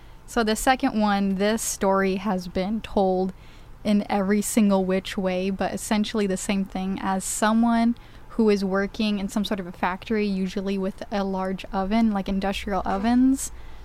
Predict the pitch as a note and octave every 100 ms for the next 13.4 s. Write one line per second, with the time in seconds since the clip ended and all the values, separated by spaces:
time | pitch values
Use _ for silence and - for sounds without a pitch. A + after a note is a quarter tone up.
0 | - - - - - B3 C4+ C4 A#3+ A3+
1 | G3+ G3+ G3+ G3+ G#3 G#3 G3 - F#3+ F#3+
2 | F#3+ F#3+ - G3+ G3 F#3+ F#3+ F#3+ F#3 G#3
3 | A3+ C4 B3 A3+ A#3 C4+ - - F#3+ -
4 | - - - - - - - - - -
5 | - G#3+ A3 G#3+ A#3+ B3 B3 A#3+ A3 A3
6 | G#3+ A3 G#3+ G#3+ A3+ A#3+ A3 G3 F#3+ F#3+
7 | G3+ A#3+ G#3+ G3 G3 G#3 G#3 G3+ G3+ -
8 | G3 G3 G3+ G3+ G3+ G3+ G3+ G3 F#3 F#3+
9 | F#3 F#3 G3+ - - - - A#3 A3 G3
10 | F#3+ - A3 G#3 G3+ G3+ G3+ G3 F#3 G3
11 | - - G3+ F#3+ F#3 - - - G3+ -
12 | F#3+ F#3+ G#3+ F#3+ C#4+ G#3 G3 G#3 F#3+ -
13 | F#3+ F#3 F#3 F3